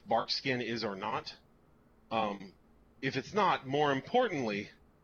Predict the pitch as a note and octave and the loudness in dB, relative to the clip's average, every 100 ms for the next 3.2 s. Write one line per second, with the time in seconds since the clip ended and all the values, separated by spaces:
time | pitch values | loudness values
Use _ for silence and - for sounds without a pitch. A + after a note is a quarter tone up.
0 | - C3+ - - E3+ G#3+ G#3+ E3 E3+ D#3 | -6 -6 -6 -2 0 4 4 4 4 2
1 | C#3+ E3+ C#3+ B2 B2 B2 - F#3+ E3+ D3 | 2 0 0 -2 -4 -4 -2 0 2 2
2 | B2+ G#2 - F#3+ D#3+ G2 - - F#2 F#2 | 2 -2 -4 -4 -4 -4 -8 -4 -2 -4
3 | - - | -6 -10